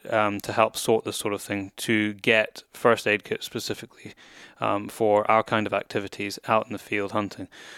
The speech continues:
So, y-, we're gonna keep you posted on that. I'd love to give you more information right now, but I just can't because we haven't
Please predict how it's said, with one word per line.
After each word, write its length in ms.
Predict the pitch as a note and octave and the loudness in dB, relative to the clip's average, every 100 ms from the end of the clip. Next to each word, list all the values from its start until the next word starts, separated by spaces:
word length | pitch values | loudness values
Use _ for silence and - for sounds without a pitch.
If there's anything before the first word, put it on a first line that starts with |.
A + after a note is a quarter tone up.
| - | -10
So, 260 | - A2+ A#2 | 2 4 4
y-, 120 | C3 | -2
we're 180 | B2+ A#2+ | 0 4
gonna 160 | B2+ B2 | 6 4
keep 240 | - E3 | 0 -2
you 80 | C3+ | 2
posted 360 | C#3+ C3 - | 6 6 6
on 80 | A2+ | 2
that. 100 | A2 | 4
I'd 100 | A2 | 6
love 160 | A#2+ C3 | 6 4
to 100 | C#3 | 2
give 140 | C3 | 2
you 80 | B2+ | 4
more 280 | A2+ A2+ A#2+ | 6 8 6
information 440 | A#2+ A#2 A2+ - | 4 2 2 0
right 160 | G#2+ G#2+ | -2 0
now, 220 | A2 A2+ | 2 4
but 140 | A2 G#2 | 4 2
I 100 | G#2+ | 2
just 260 | A2+ - | 0 -6
can't 380 | - B2 A2+ A#2+ | 0 4 6 4
because 380 | - - A2+ G2 | -2 -2 -2 0
we 140 | A2 | -4
haven't 400 | G#2+ A#2 A2 A2 | 2 2 2 -2